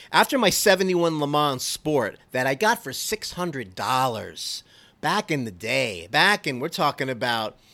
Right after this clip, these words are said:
late seventies, right? Um, first got my driver's license. After that car, after that thing decided just to die on me, oh, I wonder why. Maybe because I'd never changed the oil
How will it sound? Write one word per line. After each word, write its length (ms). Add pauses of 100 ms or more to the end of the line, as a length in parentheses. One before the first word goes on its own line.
(200)
late 300
seventies, 960 (100)
right? 440 (480)
Um, 340
first 320
got 180
my 120
driver's 560
license. 680 (720)
After 400
that 360
car, 680 (120)
after 360
that 280
thing 200
decided 480
just 180
to 80
die 400
on 180
me, 180 (180)
oh, 180
I 40
wonder 340
why. 500 (300)
Maybe 280
because 380
I'd 180
never 280
changed 440
the 140
oil 540